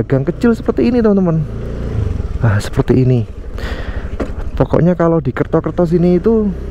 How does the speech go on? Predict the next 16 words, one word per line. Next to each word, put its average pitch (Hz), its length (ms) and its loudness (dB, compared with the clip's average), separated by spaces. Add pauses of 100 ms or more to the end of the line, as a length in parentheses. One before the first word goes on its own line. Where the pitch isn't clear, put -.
(160)
ya 131 320 4
nyempil-nyempil 196 880 2
gangnya, 110 400 0
teman-teman. 104 400 2 (240)
Kalau 131 400 2
teman-teman 143 400 0
mau 147 240 2
bawa 120 240 2
mobil 113 480 4
di 127 160 -2
sini, 156 400 0 (560)
menurutku 156 400 2
nggak 104 240 2
tak - 80 0
saranin 147 480 2
ya. 104 240 2